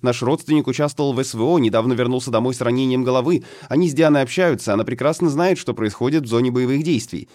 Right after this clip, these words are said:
Конец цитаты. На следующий день, пятнадцатого октября, суд рассмотрел дело об организации митинга. Всех троих музыкантов арестовали.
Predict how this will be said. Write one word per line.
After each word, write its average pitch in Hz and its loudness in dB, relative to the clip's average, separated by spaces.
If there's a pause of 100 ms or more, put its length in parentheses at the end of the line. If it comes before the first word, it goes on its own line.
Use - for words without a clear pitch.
(140)
Конец 95 -2
цитаты. - -10 (640)
На 113 0
следующий 104 -2
день, 160 0
пятнадцатого 104 -2
октября, 151 -2
суд 180 -4
рассмотрел 143 -2
дело 139 0
об 120 0
организации 110 0
митинга. 87 -4
Всех 101 -4
троих 98 -4
музыкантов 104 -2
арестовали. 117 0